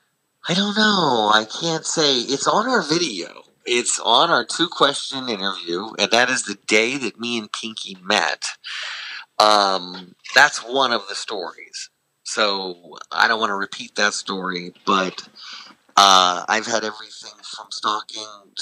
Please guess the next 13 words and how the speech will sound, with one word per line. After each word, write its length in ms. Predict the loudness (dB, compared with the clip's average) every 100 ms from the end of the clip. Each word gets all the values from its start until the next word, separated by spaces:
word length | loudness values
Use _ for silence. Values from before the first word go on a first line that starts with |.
| -6
to, 640 | -6 -6 -10 -16 -18 -16 -6
uh, 480 | -4 -2 -4 -4 -8 _ 0
roses 500 | 2 2 0 -2 2
left 260 | 0 0 -2
on 180 | -2 -4
your 180 | -10 -2
car, 640 | 2 4 4 4 4 0 -4 -14 -20 -20 _ _ _ _ 2
um, 400 | 4 6 2 -6 -8
prank 240 | -8 -4
phone 320 | 0 0 -2
calls 540 | -2 0 2 0 -4 -6
and 160 | -8 -12 _ _ _ -8
ma-, 140 | -8